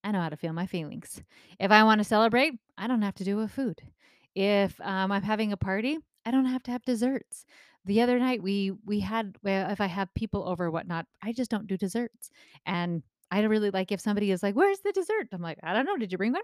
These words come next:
'Cause I don't have one." I've also learned how to make things that I feel like are a healthier dessert, that's more of a whole food and supports my health and supports my body.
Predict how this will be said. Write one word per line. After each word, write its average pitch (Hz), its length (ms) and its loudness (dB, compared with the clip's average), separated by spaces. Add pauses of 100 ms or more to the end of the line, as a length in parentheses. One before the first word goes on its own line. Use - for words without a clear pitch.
(120)
'Cause 175 100 0
I 185 140 4
don't 269 140 2
have 175 180 2
one." 202 240 0 (480)
I've 190 80 6
also 254 240 10
learned 254 220 4
how 240 180 4
to 262 80 2
make 240 320 0
things 233 380 4
that 190 260 2
I 214 160 0
feel 196 260 -4
like 202 220 -4
are 180 120 0
a 185 60 2
healthier 165 520 -4
dessert, 156 460 -12 (340)
that's 175 160 -2
more 196 180 8
of 175 80 4
a 175 60 4
whole 190 320 8
food 175 560 4 (260)
and 175 160 -8
supports 190 420 -2
my 170 120 -4
health 160 240 -8 (140)
and 180 140 -8
supports 165 480 -6
my 151 120 -6
body. 151 340 -10